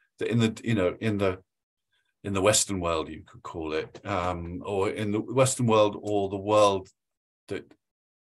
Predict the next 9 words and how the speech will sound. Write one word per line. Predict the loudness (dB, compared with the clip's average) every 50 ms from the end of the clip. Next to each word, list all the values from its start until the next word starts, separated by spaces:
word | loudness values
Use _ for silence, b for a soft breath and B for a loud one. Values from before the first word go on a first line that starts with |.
| _ _ -10
that | -6 -4
celebrates | 0 2 4 4 4 4 2 0 -2 -4 -4 -8
Christmas, | -10 -10 -8 -10 -8 -10 -10 -12 -10 -8
let's | -8 -8 -8 -10
put | -12 -10 -10
it | -10 -8 -4
that | -2 -2 -2 -4 -6 _
way, | -12 -10 -10 -10 -12 -14 -18 _ _ _ _ _ _ _ _ _ _ _ _ _ _ _
um, | 0 0 2 2 2 0 -2 -2 -4 -4 -6 -8